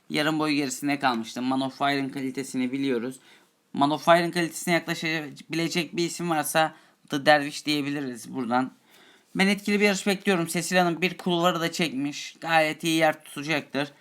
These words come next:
Alternatif banko adayımdır. Rakiphanesinde beş numaralı The Dervish.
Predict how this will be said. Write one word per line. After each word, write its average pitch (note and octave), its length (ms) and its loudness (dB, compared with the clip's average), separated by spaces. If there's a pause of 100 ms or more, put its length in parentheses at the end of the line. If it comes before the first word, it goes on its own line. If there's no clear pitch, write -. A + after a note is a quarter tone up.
(240)
Alternatif E3 720 2
banko F3+ 300 0
adayımdır. C3+ 500 2
Rakiphanesinde F3+ 840 2
beş E3+ 240 -2
numaralı C3 340 0
The C3 160 -4
Dervish. D#3+ 720 2